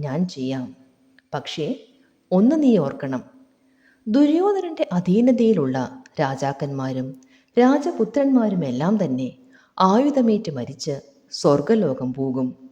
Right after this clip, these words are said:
ഇത് കേട്ട കർണൻ വിനയത്തോടുകൂടി ഭഗവാനോട് പറഞ്ഞു, "എല്ലാം അറിഞ്ഞു വെച്ചുകൊണ്ട്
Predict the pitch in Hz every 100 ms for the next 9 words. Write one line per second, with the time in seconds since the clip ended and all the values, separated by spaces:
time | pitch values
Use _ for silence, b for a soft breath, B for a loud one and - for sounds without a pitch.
0 | _ _ b b b - 160 170 170 143
1 | 135 135 120 139 135 240 b b b 202
2 | 247 277 370 - 320 247 135 131 127 -
3 | - 147 135 147 233 208 165 135 131 127
4 | 127 - _ b b b b 254 269 339
5 | 349 - 165 151 214 247 - 170 139 127
6 | 127 123 -